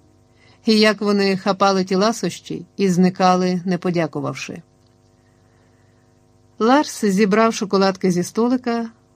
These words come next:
поклав їх Руслані на коліна. «Візьміть для сина, це дуже якісний шоколад», сказав і знітився.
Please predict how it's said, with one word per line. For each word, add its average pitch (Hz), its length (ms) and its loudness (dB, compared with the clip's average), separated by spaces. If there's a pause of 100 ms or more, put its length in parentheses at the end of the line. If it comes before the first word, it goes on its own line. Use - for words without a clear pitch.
поклав 214 440 2
їх 247 240 -2
Руслані 185 560 0
на 185 100 0
коліна. 165 420 -4 (1000)
«Візьміть 233 500 2
для 180 160 2
сина, 160 500 -4 (440)
це 190 340 2
дуже 226 360 0
якісний 175 480 -2
шоколад», 165 560 -4 (1900)
сказав 226 640 -2 (300)
і 262 120 0
знітився. 180 720 -2